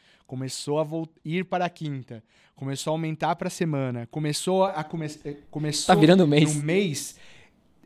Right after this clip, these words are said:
Speaker 1: eu, é assim, particu-, aí é minha opinião, tá, Felipe? Assim, eu, eu acho que o varejo deveria re-, começar a pensar se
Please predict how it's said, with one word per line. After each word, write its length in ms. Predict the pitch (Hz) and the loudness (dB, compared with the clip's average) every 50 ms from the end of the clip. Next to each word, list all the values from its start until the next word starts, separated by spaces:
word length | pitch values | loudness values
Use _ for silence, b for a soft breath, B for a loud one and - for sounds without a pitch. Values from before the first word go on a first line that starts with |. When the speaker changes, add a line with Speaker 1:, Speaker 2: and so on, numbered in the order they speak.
| _ - | _ 0
Speaker 1:
eu, 280 | 180 196 220 254 214 | 4 4 4 4 2
é 60 | 175 156 | -2 -6
assim, 220 | 151 - 139 123 | -6 -6 -10 -8
particu-, 340 | - 147 156 - - - - | -4 -4 -4 -4 -4 -6 -4
aí 180 | 151 135 147 | 0 0 2
é 80 | 175 202 | 2 2
minha 160 | 196 202 208 | 0 0 -2
opinião, 400 | 202 - 214 175 151 147 151 143 | -2 -2 -2 -2 0 0 -2 -2
tá, 120 | - 139 131 | -2 -4 -4
Felipe? 320 | 120 131 117 113 - - | -4 -6 -8 -8 -8 -10
Assim, 220 | 131 - - 143 131 | -10 -8 -6 -4 -2
eu, 280 | 131 139 151 156 175 - | 0 0 0 0 -2 -4
eu 220 | 170 160 175 175 170 | -4 -4 -2 0 0
acho 260 | 175 190 - - 180 | 0 0 -2 -6 -8
que 120 | - 190 | -8 -4
o 20 | 170 | -2
varejo 320 | 185 180 175 175 160 160 | 0 2 2 0 0 -2
deveria 300 | 175 170 180 165 180 180 | -2 -2 0 0 -2 -2
re-, 160 | 175 190 - _ _ _ | -4 -6 -10 _ _ _
começar 360 | - 185 190 185 - - 226 | -8 -6 -6 -6 -6 -6 -8
a 40 | 226 | -6
pensar 400 | - 226 196 180 - 202 196 185 | -6 -6 -6 -6 -4 -4 -6 -6
se 280 | - - 214 202 b | -4 -4 -4 -4 b